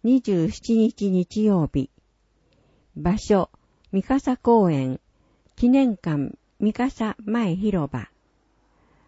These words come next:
パルクールってどんな競技？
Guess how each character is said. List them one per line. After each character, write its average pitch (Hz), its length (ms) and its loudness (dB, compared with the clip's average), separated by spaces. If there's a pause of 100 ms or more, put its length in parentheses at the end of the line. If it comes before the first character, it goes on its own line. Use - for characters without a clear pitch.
(500)
パ 208 120 0
ル 285 120 2
ク - 160 -4
ー 277 140 4
ル 180 100 2
っ 175 60 0
て - 440 -4
ど 269 220 2
ん 233 100 2
な 165 140 -2
競 180 340 0
技？ 196 280 -2